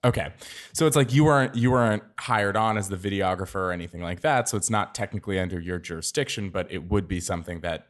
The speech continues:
you know, since you're gonna be processing the footage and all that kind of stuff, it's, it's something that then, like, bleeds into your work. So yeah, that's, uh, that's an interesting predicament you found <laughs> yourself in.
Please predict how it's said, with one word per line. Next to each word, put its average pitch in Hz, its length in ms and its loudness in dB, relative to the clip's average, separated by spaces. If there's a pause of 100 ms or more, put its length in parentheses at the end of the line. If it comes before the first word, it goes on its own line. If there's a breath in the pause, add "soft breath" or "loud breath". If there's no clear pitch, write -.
you 98 120 -8
know, 82 140 -4
since - 280 -4
you're 98 140 -2
gonna 90 160 -4
be 82 100 -10
processing 85 560 -4
the 87 60 -12
footage 139 400 0
and 117 60 2
all 107 100 2
that 101 140 0
kind 101 100 -4
of 92 80 -4
stuff, 92 240 -2
it's, - 180 -4 (220 loud breath)
it's - 140 0
something 117 320 2
that 87 140 -6
then, 92 140 -2
like, 87 220 -4
bleeds 95 360 0
into 82 240 -6
your 76 120 -8
work. 73 360 -6
So 80 300 -6 (640 loud breath)
yeah, 101 300 0 (100)
that's, 101 200 -6
uh, 98 220 0
that's 98 200 -6
an 98 60 -2
interesting 95 400 -8
predicament 87 520 -8
you - 80 -12
found 90 240 -8
<laughs> - 0 -
yourself 131 420 2
in. 101 220 -2